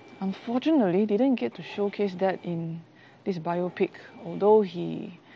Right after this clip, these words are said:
acting can be a little bit cheesy, but, uh, it's a very feel, feel-good movie, I would say. My only complaint is that, um, the parts where Paul Potts, acted by James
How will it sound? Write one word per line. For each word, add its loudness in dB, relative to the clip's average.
acting -2
can -4
be -4
a -4
little -2
bit 0
cheesy, 0
but, -4
uh, -4
it's -6
a 6
very 4
feel, 0
feel-good 2
movie, -4
I -10
would -8
say. -6
My -2
only 4
complaint 0
is -6
that, -6
um, -4
the -6
parts -4
where -8
Paul 0
Potts, -4
acted -4
by -8
James 0